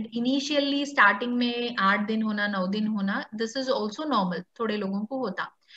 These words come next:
लेकिन, अ, मतलब, अ, even, अ, thirty years of age में तीन दिन हो रहा,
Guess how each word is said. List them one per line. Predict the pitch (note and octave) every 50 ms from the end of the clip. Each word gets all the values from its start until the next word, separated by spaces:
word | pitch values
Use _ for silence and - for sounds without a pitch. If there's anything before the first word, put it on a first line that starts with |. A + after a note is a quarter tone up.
| - - _ _
लेकिन, | A3+ A#3 A3+ C4 B3+ B3+ C4 B3+
अ, | B3 A#3+ A#3 A#3 A3+ A3 A3 G#3+ G#3 G#3 G#3 G3+ G3 G3 F#3+ G3 F#3
मतलब, | G#3 G#3 G#3+ G#3+ G3+ G3 - - -
अ, | F#3+ G3+ G#3 G3+ G3 E3 - - A3
even, | A3 A3 C4 C#4 C#4+ C#4+ C#4 C4+
अ, | B3+ B3 A#3+ A#3 A3+ A3 G#3+ G#3 G#3 G#3 - - - - -
thirty | A3 A3 A3 A#3+ B3+ B3+ B3+
years | B3 B3 - -
of | B3+ A#3+ - A#3+
age | G#3+ G#3+ G#3+ A#3
में | A#3+ A#3+ A#3+ -
तीन | - A3+ A3 A3+ A3+
दिन | A#3 A#3+ A#3+
हो | A#3+ A3 G#3
रहा, | G3+ G3+ G3+ G3+